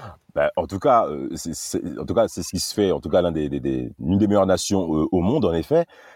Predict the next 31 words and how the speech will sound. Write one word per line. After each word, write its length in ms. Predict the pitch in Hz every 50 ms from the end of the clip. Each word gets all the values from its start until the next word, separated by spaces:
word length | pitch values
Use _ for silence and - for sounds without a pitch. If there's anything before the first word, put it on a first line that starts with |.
| _ -
J'aimerais 240 | - 87 113 139 175
rebondir 380 | 180 147 143 156 147 147 139 147
un 100 | 151 147
petit 140 | - 135
peu 160 | 123 - 175 175
sur 240 | - - - 120
la, 280 | 110 107 101 98 95 87
la 140 | 85 101 98
partie 240 | - 113 - - 165
de 60 | 123
la 80 | 113
formation, 680 | 98 - 123 107 117 110 104 - - - 131 123 117 98
hein, 140 | 92 90 80
euh, 120 | 71 67 64
qui, 140 | - 73
qui, 140 | 69 80 76
qui 80 | - 87
est 40 | 80
mentionnée 320 | 82 80 - - 87 92
avec, 220 | 87 80 73 -
euh, 60 | 76 73
les 140 | 71 73
hautes 220 | 76 85 90 - -
montagnes 640 | - - - 76 - 92 90 87 87 82 76 73 69
dans 120 | 71 76
lesquelles 340 | 73 76 71 - 90 85 76
les, 180 | 73 67 69
les 120 | 67 69 71
préparateurs 540 | - - 80 - 76 71 69 - 87 71 -
serbes, 480 | - - 90 87 82 76 73 71 65 - - - - - - - -
euh, 240 | 73 76 71 69